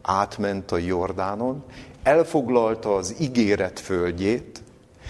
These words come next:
megtette a legfontosabb lépést arra, hogy azt a területet,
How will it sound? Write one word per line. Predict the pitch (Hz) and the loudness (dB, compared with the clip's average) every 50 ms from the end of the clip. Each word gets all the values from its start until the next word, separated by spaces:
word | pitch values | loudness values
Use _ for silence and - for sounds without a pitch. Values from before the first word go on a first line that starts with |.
| - - - | -16 -10 2
megtette | - 120 143 160 160 - 156 127 127 - - | 4 6 6 6 4 4 2 2 4 4 4
a | 117 117 | 4 6
legfontosabb | 117 131 - 117 - - 139 120 110 107 110 92 - - 107 92 90 95 | 6 4 2 2 0 -2 -2 -2 0 -2 -4 -6 -4 -2 -2 -2 -2 0
lépést | 92 98 98 95 - 92 90 82 - - | 0 0 0 0 -2 -6 -6 -6 -4 -2
arra, | 101 104 104 104 107 110 110 113 113 - - - - - | 0 0 2 2 2 2 0 0 -4 -8 -14 -16 -16 -12
hogy | - - 95 87 - - - | -2 0 0 0 0 -4 0
azt | - 120 135 135 - - - | 4 4 4 4 2 -2 -2
a | 113 107 - | -2 -4 0
területet, | - 110 98 98 90 85 87 85 - - - - - - | 2 2 2 2 0 -2 -4 -4 -6 -10 -14 -14 -16 -20